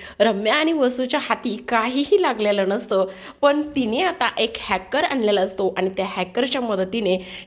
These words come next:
ते पेनड्राईव्हमधील डेटा रिकव्हर करण्याचा तिचा जो काही प्लॅन आहे,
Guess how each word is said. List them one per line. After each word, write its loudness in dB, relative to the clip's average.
ते 4
पेनड्राईव्हमधील 0
डेटा -2
रिकव्हर 0
करण्याचा 0
तिचा -6
जो -4
काही -4
प्लॅन 0
आहे, 2